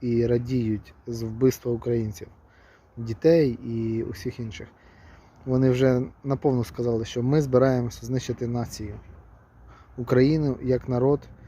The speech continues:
повністю буде знищено. Ось так ось.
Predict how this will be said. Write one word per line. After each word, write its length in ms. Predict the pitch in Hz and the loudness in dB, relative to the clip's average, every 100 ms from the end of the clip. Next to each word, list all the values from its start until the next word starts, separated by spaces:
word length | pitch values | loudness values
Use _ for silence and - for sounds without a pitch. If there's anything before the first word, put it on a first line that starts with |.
| - - - - | -20 -20 -20 0
повністю 480 | 127 117 110 - | 0 2 -4 -6
буде 200 | 113 113 | -6 -4
знищено. 500 | 110 113 104 - - - - - - - - - - - - - - - - - - - - - - - - - - - - - - - - - - - | -4 -6 -8 -12 -16 -18 -20 -20 -18 -18 -18 -20 -20 -20 -20 -20 -20 -20 -20 -20 -20 -20 -18 -20 -20 -20 -20 -20 -18 -18 -18 -16 -16 -18 -20 -16 -14 -12
Ось 200 | 160 165 | -8 -8
так 180 | - 120 - | -6 -12 -12
ось. 160 | - | -16